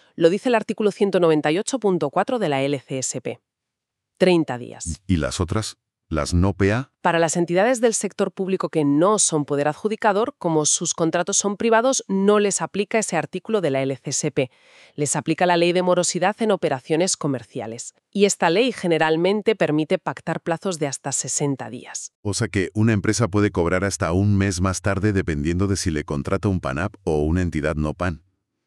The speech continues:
Speaker 2: Muy tangible, sí.
Speaker 1: Muy tangible.
Speaker 2: Profundicemos un pelín más en los panap, que parecen la figura más híbrida. Decías que adjudican distinto si el contrato es sara o no sara.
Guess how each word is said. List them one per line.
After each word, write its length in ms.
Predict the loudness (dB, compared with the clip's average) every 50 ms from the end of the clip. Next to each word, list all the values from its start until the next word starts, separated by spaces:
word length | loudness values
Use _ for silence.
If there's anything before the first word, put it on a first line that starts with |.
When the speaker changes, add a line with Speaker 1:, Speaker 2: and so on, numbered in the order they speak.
| _ _ _ _ _ _ _ _ _ _
Speaker 2:
Muy 260 | -4 -2 0 0 0
tangible, 540 | -2 -6 -10 -10 -8 -6 -4 -4 -4 -6 -8
sí. 220 | -8 -8 -8 -8 -8 -10 _ _ _ _ _ _ -2
Speaker 1:
Muy 320 | 0 2 4 4 4 4
tangible. 580 | 4 0 -2 -2 -2 -4 -2 -2 -2 -4 -6 -8 _ _ _ _ _ _ _ _ _
Speaker 2:
Profundicemos 640 | -2 -2 0 2 2 2 2 2 2 2 2 2 2
un 100 | 2 2
pelín 220 | 2 2 2 2
más 180 | 2 0 0 0
en 80 | -2
los 160 | -2 -4 -6
panap, 300 | -6 -6 -6 -6 -6 -8 _ -8
que 120 | -8 -8 -6
parecen 360 | -6 -6 -4 -2 0 0 0
la 120 | 0 -2
figura 360 | -2 -4 -2 0 0 0 0 0
más 420 | -2 -2 -2 -2 -4 -6 -8 -10 _ _ _ _ _ _ _ _ 0
híbrida. 520 | 2 2 2 2 2 0 -2 -4 -8 -12 _ _ _ _ _ _ _ _ -20 -20 -20 -8 -4
Decías 440 | -4 -2 0 2 2 2 0 0
que 180 | 0 0 2 2
adjudican 480 | 0 0 -2 -2 -2 0 0 0 0 0
distinto 400 | 0 0 0 0 0 0 0 0
si 120 | 0 0
el 100 | -2 -2
contrato 420 | -2 -4 -4 -2 -2 -2 -2 -2
es 80 | -2 -2
sara 400 | -2 -2 -2 -2 -2 -2 -4 -4
o 140 | -6 -6 -4
no 160 | -4 -4 -6
sara. 380 | -6 -6 -6 -8 -8 -10 -14